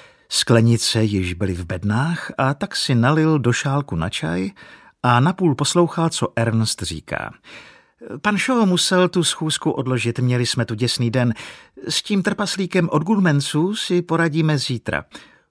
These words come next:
Pokuste se odrobit diplomacie, vážená. Vím, že to umíte, když chcete. Slyšel jsem vás švitořit s tím vaším přítelem." V odpověď zakoulel očima a telefon si podržel o něco dál od ucha.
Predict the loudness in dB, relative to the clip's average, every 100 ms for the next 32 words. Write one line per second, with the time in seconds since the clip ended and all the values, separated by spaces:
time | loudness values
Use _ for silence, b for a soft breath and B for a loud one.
0 | _ 0 2 4 2 2 0 2 0 0
1 | 2 2 2 0 -2 0 0 0 -2 -4
2 | -6 -6 -6 -8 -8 -8 -8 -6 0 2
3 | 4 2 0 0 0 -2 -4 -6 -6 -8
4 | -10 -10 -12 -16 -20 B B B B B
5 | -6 -2 0 0 0 2 4 4 4 2
6 | -2 0 2 2 2 0 2 4 4 4
7 | 2 2 -4 -4 -4 -4 -6 -10 b b
8 | b b _ _ _ _ -16 -6 -2 -2
9 | 2 2 4 2 0 -2 0 0 0 -2
10 | -4 -6 -4 -4 -4 -4 -4 0 0 0
11 | 0 0 0 0 2 2 4 2 4 2
12 | 2 2 0 0 0 -4 -8 -10 -10 -8
13 | -10